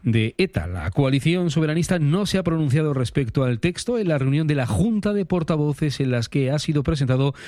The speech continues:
por el Partido Nacionalista Vasco y el Partido Socialista de Euskadi, lo que ha impedido que fuera aprobado como declaración institucional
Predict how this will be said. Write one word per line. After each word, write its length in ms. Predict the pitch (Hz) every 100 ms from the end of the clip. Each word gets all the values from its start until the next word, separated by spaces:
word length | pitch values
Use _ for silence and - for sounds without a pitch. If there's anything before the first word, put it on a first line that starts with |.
| - - -
por 260 | 127 123
el 120 | 117
Partido 360 | 110 123 160 156
Nacionalista 420 | 127 127 123 117
Vasco 280 | 123 127 139
y 80 | 120
el 80 | 110
Partido 380 | 104 135 123
Socialista 400 | 101 107 110 104
de 60 | 110
Euskadi, 320 | 107 170 147
lo 140 | 135 123
que 140 | 147
ha 60 | 170
impedido 460 | 156 135 147 147
que 100 | 117
fuera 280 | - 135 131
aprobado 460 | 175 160 127 135 131
como 340 | 175 202 214
declaración 640 | 165 151 - 143 131 147 185
institucional 680 | 147 156 170 143 135 143